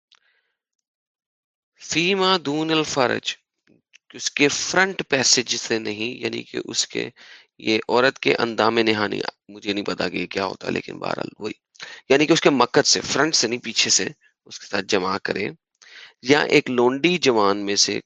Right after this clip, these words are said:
کچھ اس کی ملکیت ہو، یعنی کہ کچھ ایسی لونڈی جو اس کی پارشلی ملکیت میں ہو، یعنی کہ کس حصہ اس کا ملکیت میں ہو، یا اس کی بہن جو اس کی ملکیت میں ہو، یا وہ بہن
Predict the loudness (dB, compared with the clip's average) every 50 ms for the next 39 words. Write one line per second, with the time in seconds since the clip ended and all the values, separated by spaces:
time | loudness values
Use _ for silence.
0 | _ _ _ -6 -4 -2 0 0 0 0 -2 -2 -2 -4 -4 -4 -6 -6 -6 -4
1 | -4 -6 -4 -2 -2 0 0 -2 -2 -2 -4 -4 -4 -4 -6 -4 -2 0 2 2
2 | 2 2 2 2 2 2 0 0 0 0 -2 -4 -6 -6 -10 -14 _ _ _ _
3 | _ _ _ _ _ -6 -6 -4 -2 -2 -2 -2 -2 -4 -8 -8 _ _ 2 4
4 | 4 6 6 6 6 6 4 4 4 2 2 0 0 -2 -4 -4 -4 -4 -4 -6
5 | -12 -16 -16 -18 -20 -20 -10 -8 -8 -8 -6 -8 -10 -10 -8 -6 -4 -4 -4 -2
6 | 0 0 0 0 -2 -4 -6 -6 -6 -8 -10 -10 -12 -12 -12 -10 -8 -8 -8 -8
7 | _ -16 -20 -20 -20 _ _ _ _ _ _ _ _ _ _ _ -20 -20 -20 -20
8 | -20 -20 -20 _ 4 4 6 6 6 4 2 2 2 2 -2 0 2 2 4 4
9 | 4 2 2 2 2 2 2 2 0 0 0 0 0 -2 -4 -6 -6 -6 -6 -6
10 | _ -18 -18 -18 -20 -20 _ -2 0 2 2 2 0 0 0 0 0 0 -4 -10
11 | -16 _ _ _ _ _ _ _ _ -4 -2 0 0 0 -2